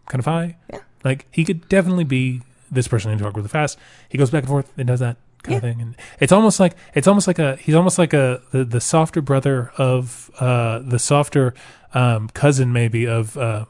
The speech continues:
Speaker 1: of William Shatner.
Speaker 2: Yeah.
Speaker 1: Like, he doesn't quite go as loud, but,
Speaker 2: Yeah.
Speaker 1: you know, sometimes it goes up here and then comes
Speaker 2: Me-
Speaker 1: down and he just
Speaker 2: But
Speaker 1: finishes and finishes a sentence really quickly.
Speaker 2: Equally poetic.
Speaker 1: And it's, it's, yeah, it needs that sort of,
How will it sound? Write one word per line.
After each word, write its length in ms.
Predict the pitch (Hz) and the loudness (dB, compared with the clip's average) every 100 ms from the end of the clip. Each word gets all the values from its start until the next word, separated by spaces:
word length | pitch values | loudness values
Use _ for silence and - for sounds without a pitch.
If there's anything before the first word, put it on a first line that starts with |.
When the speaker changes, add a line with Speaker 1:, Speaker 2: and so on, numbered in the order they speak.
| - | -6
Speaker 1:
of 120 | 120 | -2
William 200 | 127 123 | 0 0
Shatner. 380 | - 127 147 160 - - - | -2 -4 -4 -8 -14 -20 -8
Speaker 2:
Yeah. 560 | 190 202 294 285 170 147 139 | -4 -4 -4 -6 -8 -6 -4
Speaker 1:
Like, 100 | 113 | -2
he 60 | |
doesn't 200 | 127 156 | -2 -2
quite 220 | 143 151 147 | -2 -2 0
go 160 | 147 | 0
as 100 | 147 143 | 0 -2
loud, 260 | 165 185 | -4 -4
but, 120 | 185 | -4
Speaker 2:
Yeah. 40 | 185 | 0
Speaker 1:
you 60 | 208 | 0
know, 160 | 208 - - | 0 -6 -4
sometimes 340 | 208 226 214 | -2 0 -2
it 140 | - | -10
goes 140 | - 226 | -4 -2
up 80 | 185 | -2
here 160 | 202 | -2
and 140 | 208 165 | -2 -4
then 140 | 170 - | -4 -2
comes 140 | 185 | 2
Speaker 2:
Me- 40 | 165 | 4
Speaker 1:
down 140 | 156 | 4
and 100 | 143 | 2
he 80 | 135 | -2
just 280 | 127 147 - - | -2 -4 -4 -14
Speaker 2:
But 220 | - 185 | -12 -4
Speaker 1:
finishes 280 | - 214 180 | 2 6 6
and 140 | 147 127 147 | 4 -2 -2
finishes 280 | 202 165 | 2 4
a 40 | 131 | 2
sentence 260 | 123 113 - | 0 -2 -6
really 80 | 107 | -10
quickly. 220 | 113 - - | -12 -14 -2
Speaker 2:
Equally 360 | 359 359 294 240 | -2 0 -2 -2
poetic. 400 | 165 127 - - - - | -4 -6 -8 -16 -6 2
Speaker 1:
And 300 | 151 156 156 | 4 4 4
it's, 220 | 151 131 | 0 0
it's, 240 | 165 139 | 0 -2
yeah, 160 | 156 117 | 0 -2
it 120 | 123 139 | 0 0
needs 260 | 165 185 | 2 4
that 220 | 160 147 | 2 2
sort 240 | - 139 139 | 0 0 2
of, 220 | 123 - | -2 -6